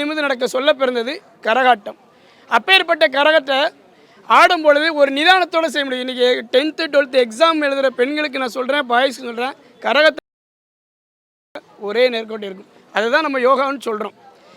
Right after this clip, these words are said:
எல்லா விஷயமும் இந்த கலையில் அடிக்கிறது. மரக்கால் ஆட்டம், கட்டை கட்டி ஆடி நடக்கிறதுல இன்னமும் மலைவாழ் மக்களுடைய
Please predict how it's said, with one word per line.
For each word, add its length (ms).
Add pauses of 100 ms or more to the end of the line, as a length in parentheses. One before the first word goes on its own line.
(140)
எல்லா 400 (140)
விஷயமும் 440
இந்த 120 (100)
கலையில் 260
அடிக்கிறது. 320 (220)
மரக்கால் 440
ஆட்டம், 260 (420)
கட்டை 280 (100)
கட்டி 220 (120)
ஆடி 240
நடக்கிறதுல 460 (600)
இன்னமும் 640 (460)
மலைவாழ் 480
மக்களுடைய 340